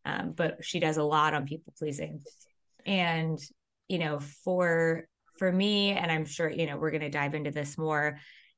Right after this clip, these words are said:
it's the biggest thing for me, you know, growing up and then a-, in my adult life that I've been working on undoing is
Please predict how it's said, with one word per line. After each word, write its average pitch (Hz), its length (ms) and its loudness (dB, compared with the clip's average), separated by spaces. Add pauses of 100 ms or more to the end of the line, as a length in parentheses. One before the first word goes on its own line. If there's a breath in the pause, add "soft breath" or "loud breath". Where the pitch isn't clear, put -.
(440)
it's - 460 2 (720)
the 180 120 0
biggest 202 380 2
thing 175 200 0
for 170 160 0
me, 160 440 2
you 170 120 2
know, 151 120 -2
growing 165 400 2
up 151 220 0
and 160 120 0
then 151 260 -2 (160)
a-, 156 300 2
in 165 120 2
my 156 120 2
adult 151 360 2
life 151 280 0
that 156 120 0
I've 143 140 0
been 151 180 -2
working 151 340 -4
on 143 360 -2
undoing 147 840 -2 (640)
is 156 480 4